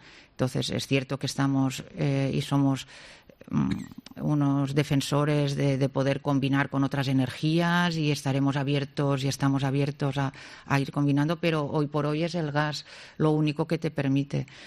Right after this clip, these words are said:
Y, y, y es verdad que pasamos,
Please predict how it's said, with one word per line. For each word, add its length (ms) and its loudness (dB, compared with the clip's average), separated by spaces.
Y, 520 2
y, 260 0
y 160 0
es 220 0
verdad 440 0
que 280 -2
pasamos, 640 -2